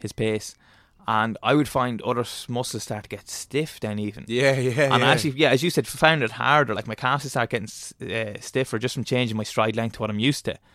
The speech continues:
Speaker 1: And early you're feeling like you're getting more tired in some sense, going slower. 'Cause, uh, when I, when I ran with him, and you're kinda just hoping, as you said, yeah, just to get going and get into your stride. Um, so that's, that's definitely a bit of it. Um,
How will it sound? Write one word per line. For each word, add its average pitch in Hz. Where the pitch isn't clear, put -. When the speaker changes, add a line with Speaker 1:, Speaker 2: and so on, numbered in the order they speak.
Speaker 1:
And 117
early 131
you're 120
feeling 127
like 113
you're 110
getting 110
more 131
tired 110
in 110
some 117
sense, -
going 107
slower. 127
'Cause, 110
uh, 107
when 110
I, 110
when 113
I 110
ran 107
with 107
him, 110
and 110
you're 110
kinda 127
just 107
hoping, 107
as 104
you 110
said, 107
yeah, 104
just 98
to -
get 101
going 107
and 98
get 101
into 104
your 117
stride. 107
Um, 101
so -
that's, 110
that's -
definitely 110
a 101
bit 101
of -
it. -
Um, 101